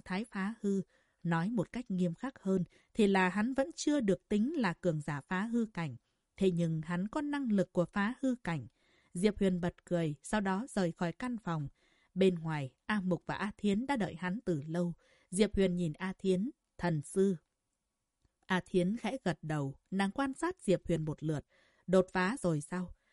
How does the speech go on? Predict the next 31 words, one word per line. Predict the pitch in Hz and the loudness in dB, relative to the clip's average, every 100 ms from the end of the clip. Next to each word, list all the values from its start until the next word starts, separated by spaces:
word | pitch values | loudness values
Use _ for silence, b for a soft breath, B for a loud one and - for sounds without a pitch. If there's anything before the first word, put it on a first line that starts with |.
| _ - | _ 0
Diệp | 185 196 | 2 4
Huyền | 190 185 | 4 2
mỉm | 180 160 - | 2 0 -4
cười, | 160 156 139 _ - | -4 -4 -6 _ 0
"Cũng | 202 | 0
coi | - 190 | 2 0
như | 175 175 | 2 0
là | 156 | -2
đột | 143 139 - | -4 -6 -6
phá, | 151 156 202 277 _ | -4 -4 -6 -10 _
thu | - 240 | 0 2
hoạch | 196 - | 2 2
được | 180 175 | 0 0
rất | 302 - | -2 -2
nhiều | 196 170 | 0 2
điều." | 147 156 143 135 - _ _ _ - | 0 -2 -4 -4 -10 _ _ _ -2
A | 139 - | -2 0
Thiến | 170 170 247 | 0 0 0
mỉm | 202 151 - | -2 -2 -4
cười, | 151 143 123 _ _ - | -4 -4 -6 _ _ -2
"Chúc | 226 240 | -2 0
mừng | 170 135 - | 0 0 -2
nhé." | 156 190 _ _ _ _ _ | -6 -6 _ _ _ _ _
Diệp | 190 208 - | 0 2 4
Huyền | 196 185 | 4 4
khẽ | 185 226 | 0 -4
mỉm | 302 214 165 | 0 2 0
cười, | - 170 156 | 0 0 0
sau | - 202 | -2 -2
đó | 196 | -2
nói, | 226 190 185 | -2 -2 -2